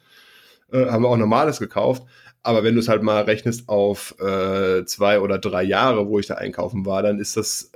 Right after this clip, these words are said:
nicht wenig. Und das ist halt immer noch besser als, äh, nix.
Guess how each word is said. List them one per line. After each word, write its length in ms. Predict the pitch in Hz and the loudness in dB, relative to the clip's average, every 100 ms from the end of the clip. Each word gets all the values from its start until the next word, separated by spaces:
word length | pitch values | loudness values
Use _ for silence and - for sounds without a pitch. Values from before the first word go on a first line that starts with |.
| 143 | -2
nicht 340 | 123 127 123 | 2 2 2
wenig. 520 | 156 143 87 - - | 2 2 -2 -8 -12
Und 100 | 110 | -4
das 120 | 104 107 | -2 -2
ist 140 | 113 | -6
halt 120 | - - | -10 -4
immer 220 | 135 135 | 2 2
noch 260 | 143 139 - | 2 0 0
besser 480 | 113 - 147 147 - | -2 0 -2 -2 -2
als, 560 | 110 113 120 - - _ _ _ _ _ _ 127 | 0 2 0 -8 -12 _ _ _ _ _ _ 0
äh, 560 | 123 123 123 123 127 127 - - _ _ _ _ _ _ _ - | 4 4 4 4 2 0 -8 -20 _ _ _ _ _ _ _ -4
nix. 400 | 170 - - | -4 -4 -12